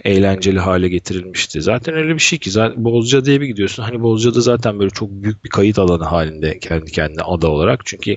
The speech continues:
küçük bir meydanı var. İşte sekiz on tane kafesi, restoranı var. Hepsinin önünde oturuluyor. E zaten iki dakika dolaştın mı bir sürü tanıdığa rastlıyorsun, ediyorsun. Ee, o anlamda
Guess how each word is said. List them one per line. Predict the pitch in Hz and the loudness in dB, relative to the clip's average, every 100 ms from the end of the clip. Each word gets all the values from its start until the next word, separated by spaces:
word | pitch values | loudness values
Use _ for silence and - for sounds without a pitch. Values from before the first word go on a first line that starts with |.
| - - - | -6 -16 -16
küçük | - 117 - 117 | -14 -6 -4 0
bir | |
meydanı | 113 107 104 104 | 0 0 0 0
var. | 85 87 | 0 0
İşte | 95 - 95 - - - | 0 -2 -6 -6 -16 -8
sekiz | - 101 101 | -6 -4 -2
on | 98 | -2
tane | 95 98 95 | 0 -2 -2
kafesi, | 95 98 - 98 101 | -4 -4 -2 0 2
restoranı | 95 - - 95 87 | 0 0 0 0 -2
var. | 82 | -2
Hepsinin | 101 104 98 | 0 -2 -6
önünde | 95 95 98 | -8 -2 0
oturuluyor. | 90 - 71 71 87 123 - - - - | 0 -4 -6 0 2 0 -4 -16 -6 0
E | |
zaten | 101 117 107 110 | 2 2 2 -4
iki | 104 | -2
dakika | 107 101 110 104 _ | -2 0 -2 -4 _
dolaştın | 113 107 87 - 90 | 0 2 0 -6 -8
mı | 95 110 113 - | -8 -8 -8 -4
bir | 113 | -2
sürü | 104 - 95 | -2 -4 -6
tanıdığa | - 98 98 95 | -2 -2 0 2
rastlıyorsun, | 92 82 - - - - | 2 0 -4 -6 -6 -8
ediyorsun. | 78 76 76 - 110 - - - - - _ | -6 -4 -6 -6 -8 -8 -10 -8 -8 -10 _
Ee, | 123 120 120 120 123 123 | 0 2 2 2 2 2
o | 123 | 2
anlamda | 123 127 135 135 143 143 143 139 | 2 2 0 -2 0 0 0 -2